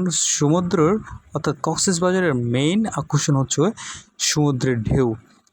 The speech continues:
যেটার ঢেউ মানুষ দেখতে দূর দূরান্ত থেকে চলে আসে। আর এটার ভিউ just অসাধারণ ছিল, কারণ অনেক বড় একটি সমুদ্র, যেটা যত দূরে আপনার চোখ যাবে না কেন,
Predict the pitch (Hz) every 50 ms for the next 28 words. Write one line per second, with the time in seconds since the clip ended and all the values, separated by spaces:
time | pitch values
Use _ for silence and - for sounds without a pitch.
0 | - - 120 104 - 156 160 165 175 170 151 127 151 156 143 151 180 175 147 135
1 | 131 135 143 151 - - 131 113 113 131 127 123 - - - 131 143 190 208 -
2 | - - - - - 127 143 143 139 135 127 120 - 131 131 139 151 151 - 147
3 | 135 170 208 220 - - - 131 120 120 123 127 - - 131 113 110 - - -
4 | - - - - 147 147 - - 165 160 180 202 185 165 135 120 110 107 120 143
5 | 151 127 135 160 190 185 - - - - - - _ - 135 160 165 170 - -
6 | - - _ _ - - - _ - - 156 156 151 - 165 135 135 131 131 131
7 | 131 - - - 135 123 123 123 120 - 131 135 139 139 - - 143 143 147 151
8 | 143 127 - - - 143 131 131 135 139 147 151 139 113 _ - - 131 - -
9 | - 131 127 127 123 107 - - 135 135 165 170 151 - - - 143 135 147 147
10 | 143 123 123 151 190 190 - - - - - _ - - 120 107 - 151 156 156
11 | 180 165 170 180 175 165 156 156 151 143 117 - - 139 131 123 123 - 143 131
12 | 127 127 127 127 - 135 127 139